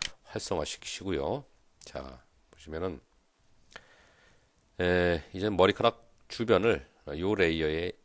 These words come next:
머리카락 주변을 흰색으로 만들어야 돼요. 그럼 어떤 방법으로 흰색으로 만들 수 있느냐? 레벨을 적용합니다. 이미지에 어저스트먼트에 보시면 레벨이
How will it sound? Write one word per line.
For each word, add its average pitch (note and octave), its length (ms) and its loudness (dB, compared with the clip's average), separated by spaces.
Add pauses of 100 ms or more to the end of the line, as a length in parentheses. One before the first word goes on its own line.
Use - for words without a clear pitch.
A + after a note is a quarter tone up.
(120)
머리카락 E2 520 -6
주변을 E2+ 400 -6
흰색으로 G#2+ 540 -6
만들어야 C#2+ 340 -6
돼요. - 200 -12 (100)
그럼 F#2+ 200 -6
어떤 A2 320 -2
방법으로 F#2+ 380 0
흰색으로 G#2 400 -4
만들 D#2 180 -6
수 - 140 -8
있느냐? D2 360 -2 (800)
레벨을 G2 360 4
적용합니다. D2+ 600 -6 (140)
이미지에 F2 640 0
어저스트먼트에 E2 1040 -8
보시면 D#2 300 -8
레벨이 E2 280 -2